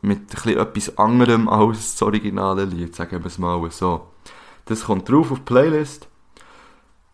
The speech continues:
Trinkt noch ein bisschen Tee, umarmt eure Familie, streichelt eure Hunde und eure Katzen. Und zündet Kerzen an. Zündet wirklich massenweise Kerzen an.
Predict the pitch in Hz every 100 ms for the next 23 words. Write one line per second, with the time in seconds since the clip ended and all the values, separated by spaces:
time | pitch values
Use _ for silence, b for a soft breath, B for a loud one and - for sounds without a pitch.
0 | _ 131 160 - 135 117 113 107 104 123
1 | 127 131 135 135 - _ _ _ _ _
2 | 110 104 107 127 117 113 - 92 104 101
3 | 95 95 110 120 107 101 - - 135 -
4 | 120 - 90 95 95 90 117 123 113 95
5 | 90 98 95 87 - 117 113 - - 107
6 | 110 B B B B B _ _ _ _
7 | _ _ _ _ _ 104 104 - 110 120
8 | - - 92 104 - - 107 104 90 85
9 | - 107 117 - - 101 101 - 92 98
10 | 107 - 113 95 95 98 104 - - 95
11 | 92 98 - 98 95 90 82